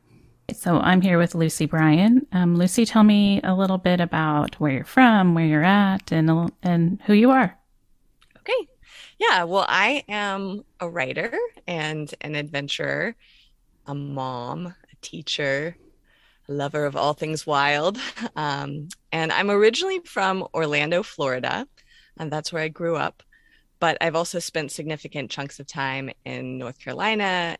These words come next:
Speaker 2: in Pennsylvania, and, uh, currently I split my time between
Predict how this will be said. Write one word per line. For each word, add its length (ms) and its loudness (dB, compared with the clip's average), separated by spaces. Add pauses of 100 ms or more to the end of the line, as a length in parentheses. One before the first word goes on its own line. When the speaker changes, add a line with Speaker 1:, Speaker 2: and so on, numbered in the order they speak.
(100)
Speaker 2:
in 100 -10
Pennsylvania, 1080 -4 (160)
and, 500 -8 (580)
uh, 260 -10
currently 640 -4
I 80 -8
split 400 -12
my 140 -6
time 420 -8
between 640 -10